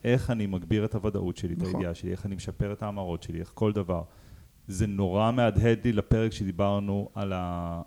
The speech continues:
Speaker 1: על הסליקות. זה מהדהד לי לפרק שדיברנו גם על כל העניין של הנגישות, בכלל להיפתח לקהלים חדשים, ו-,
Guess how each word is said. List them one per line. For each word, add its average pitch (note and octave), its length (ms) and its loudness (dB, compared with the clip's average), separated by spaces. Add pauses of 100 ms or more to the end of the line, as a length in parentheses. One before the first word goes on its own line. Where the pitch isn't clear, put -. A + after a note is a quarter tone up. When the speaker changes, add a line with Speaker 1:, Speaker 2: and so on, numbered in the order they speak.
Speaker 1:
על F2+ 200 -4
הסליקות. F2 1200 -4 (320)
זה F2+ 60 -8
מהדהד F#2 320 0
לי A2+ 80 -2
לפרק G#2+ 280 0
שדיברנו F#2+ 420 -4
גם F2+ 160 -4
על F2 80 -6
כל - 140 -8
העניין F#2+ 180 -4
של G#2 160 -4
הנגישות, F2+ 520 -2
בכלל F#2 200 -2
להיפתח - 480 -6
לקהלים F#2 340 -4
חדשים, F2+ 480 -8
ו-, E2+ 100 -4